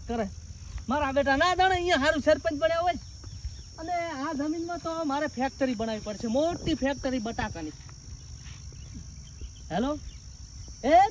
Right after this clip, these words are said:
ખૂબ ખૂબ આભાર. બે દાડા થઈ ગયા, બીજા દાડા યાદ આવી. હું એ આઠસો સિત્તેર વર્ષથી જીત્યો છું.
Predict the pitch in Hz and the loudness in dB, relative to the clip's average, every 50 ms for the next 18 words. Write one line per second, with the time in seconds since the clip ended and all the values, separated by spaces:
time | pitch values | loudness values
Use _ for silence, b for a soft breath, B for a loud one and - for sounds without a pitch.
0 | - - 269 262 226 - 277 262 240 196 151 - 139 135 - - - - - - | 4 2 0 0 2 2 2 2 2 2 -2 -4 -8 -10 -10 -12 -12 -12 -12 6
1 | - - - - - - 269 302 311 320 330 339 320 233 269 311 302 320 349 349 | 12 12 12 12 10 4 2 2 4 4 4 2 2 2 2 2 4 4 4 4
2 | 302 262 269 277 320 330 339 349 349 349 349 349 359 349 359 370 415 415 392 - | 4 4 4 6 6 6 6 6 6 8 6 6 6 6 6 6 6 6 6 4
3 | - - - - - - - - - - - - - - - - - 262 339 370 | 2 -2 -8 -12 -12 -12 -10 -10 -12 -12 -12 -10 -12 -12 -6 0 6 10 10 10
4 | 381 349 240 - - - 285 - 359 359 302 311 - 415 370 370 370 381 359 277 | 10 8 4 -2 -4 -4 -4 -2 0 0 0 0 0 -2 -6 -2 0 -2 -2 -2
5 | 349 339 349 349 339 381 392 466 302 320 262 190 | -4 -6 -6 -6 -2 0 0 2 2 0 -2 -4